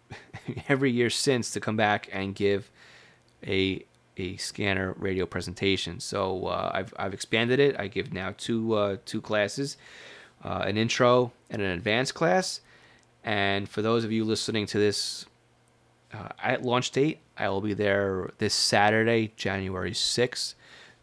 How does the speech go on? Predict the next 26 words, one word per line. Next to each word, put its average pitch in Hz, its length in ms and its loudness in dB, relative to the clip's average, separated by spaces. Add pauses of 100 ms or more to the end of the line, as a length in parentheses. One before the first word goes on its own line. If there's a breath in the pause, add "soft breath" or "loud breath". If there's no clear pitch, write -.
(120)
to 98 400 0
again 104 420 0
present 98 520 -4
my 98 540 -2 (160)
intro 104 420 -2
in - 100 -6
the 95 100 -2
advanced 101 360 -4
class. 113 460 -6 (1300 soft breath)
Eventually, 123 800 4 (280)
again, 110 360 -2
people 113 680 2 (220)
know 117 260 6
what 135 220 8
I'm 127 160 2
doing 131 420 4
and, 107 160 -2
and 104 240 -6
they 104 120 -6
know 113 160 0
what 120 80 6
I'm 120 80 0
involved 113 420 4
with, 120 340 2
and 104 720 -2
they 104 400 0